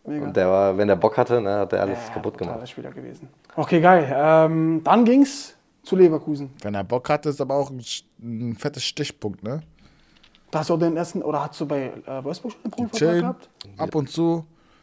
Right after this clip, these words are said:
Speaker 3: beim Training haben sie Bock, brrr, drehen sie kurz auf.
Speaker 2: Soll ich sagen, also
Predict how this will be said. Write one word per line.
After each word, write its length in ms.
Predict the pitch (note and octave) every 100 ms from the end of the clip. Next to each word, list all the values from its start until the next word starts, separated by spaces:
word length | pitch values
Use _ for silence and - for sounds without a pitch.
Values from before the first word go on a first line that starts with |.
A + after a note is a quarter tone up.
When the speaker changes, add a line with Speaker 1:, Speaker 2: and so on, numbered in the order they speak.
| _
Speaker 3:
beim 120 | B2 A#2+
Training 320 | D#3 D#3+ D3+
haben 140 | C#3
sie 60 | B2
Bock, 360 | B2 F3 F3 -
brrr, 340 | C3+ D3 E3+ - A2+
drehen 220 | B2+ C#3
sie 80 | C3
kurz 220 | C3 G#2+
auf. 260 | D#3 D#3 D#3 - _ _ _ _ _ _ _ _ _ _ _ _ _
Speaker 2:
Soll 100 | G2
ich 80 | F#2+
sagen, 340 | F#2+ F#2+ F2+ -
also 380 | F#2 F#2+ F#2